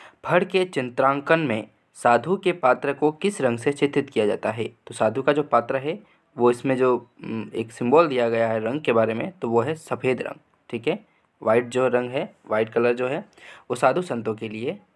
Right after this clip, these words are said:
दिया गया है। फिर बात करते हैं फड़ के चित्रांकन में देवियों को किस रूप से चित्रित किया गया है?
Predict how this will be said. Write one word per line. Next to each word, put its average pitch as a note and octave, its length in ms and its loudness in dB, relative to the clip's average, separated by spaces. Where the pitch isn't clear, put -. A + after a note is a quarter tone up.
दिया G#2+ 180 -2
गया D#2+ 220 -2
है। - 220 -14
फिर D#3 100 2
बात D#3 260 4
करते D#3+ 180 -4
हैं E3+ 200 -6
फड़ D3 160 4
के E3 160 -2
चित्रांकन C#3 640 0
में C3 260 -2
देवियों A#2 440 2
को F3 160 -2
किस D3 300 -10
रूप A#2+ 100 0
से - 160 -6
चित्रित A#2+ 320 -4
किया - 200 0
गया - 200 -4
है? C#3 160 -14